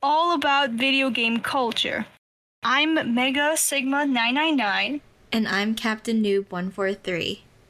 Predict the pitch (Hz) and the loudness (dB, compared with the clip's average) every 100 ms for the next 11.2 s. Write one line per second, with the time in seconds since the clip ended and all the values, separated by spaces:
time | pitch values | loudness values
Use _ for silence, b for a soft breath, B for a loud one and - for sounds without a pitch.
0 | _ - 381 403 381 302 311 269 269 285 | _ -4 0 2 0 0 0 0 0 2
1 | 320 - 233 269 285 277 285 269 262 277 | 0 0 0 2 2 0 2 2 2 2
2 | 247 247 - 247 233 220 226 214 285 294 | 2 0 0 0 2 0 0 -2 -2 0
3 | - 285 294 339 339 269 247 277 277 - | 0 0 0 0 0 -2 -2 -2 -2 0
4 | - - _ - - - - 226 226 220 | -2 -2 _ -16 -12 -4 -2 0 0 -2
5 | - 247 220 220 240 240 247 240 254 240 | -6 -6 -4 -2 -2 -2 -2 -2 -2 -2
6 | - 233 226 220 214 247 247 226 220 208 | -2 -2 0 0 -2 0 0 -2 -2 -2
7 | 196 - - 339 339 - - 302 294 - | -4 -4 0 0 0 0 0 2 0 -4
8 | _ - 285 262 254 254 254 269 330 320 | _ -10 -2 0 2 2 0 0 0 2
9 | 302 294 269 _ - - 320 226 240 247 | 2 2 0 _ -12 -4 -2 0 0 0
10 | 247 240 233 247 220 220 202 226 226 240 | 0 0 0 0 0 0 0 0 0 2
11 | 240 254 | 2 0